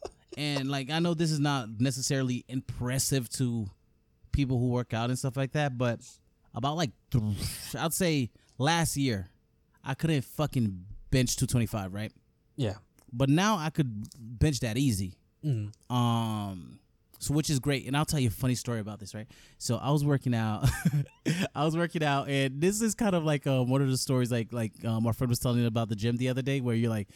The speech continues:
Speaker 1: "Yo, that was an asshole move of, of him."
Speaker 2: Oh,
Speaker 1: So something
Speaker 2: no.
Speaker 1: like that kinda, like, happened to me, right? So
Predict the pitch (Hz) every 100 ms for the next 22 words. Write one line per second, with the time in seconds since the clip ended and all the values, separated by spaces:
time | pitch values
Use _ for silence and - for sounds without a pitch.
0 | - - 117 117 113 110 107 113 113 127
1 | 139 135 123 92 135 143 170 - - -
2 | - 101 104 123 196 233 220 180 175 170
3 | 170 147 127 123 131 123 113 98 - 101
4 | 107 120 - _ _ _ - - 135 123
5 | 120 110